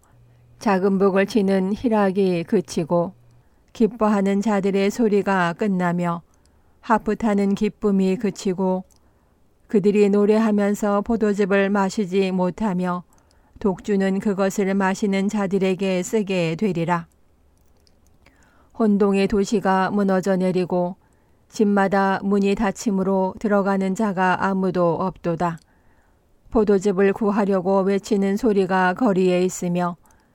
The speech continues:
모든 기쁨이 어둠으로 변하고 그 땅의 희락이 사라졌도다. 도시에는 황폐함이 남아있으며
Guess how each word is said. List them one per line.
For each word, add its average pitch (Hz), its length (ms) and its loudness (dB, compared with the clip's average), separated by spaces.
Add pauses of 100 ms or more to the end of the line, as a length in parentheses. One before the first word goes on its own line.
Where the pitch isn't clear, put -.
(220)
모든 196 500 2
기쁨이 196 720 0
어둠으로 196 640 2
변하고 190 720 -2 (540)
그 202 320 2
땅의 196 420 0
희락이 190 720 0
사라졌도다. 175 840 -2 (1040)
도시에는 196 720 2
황폐함이 208 800 0
남아있으며 180 880 -2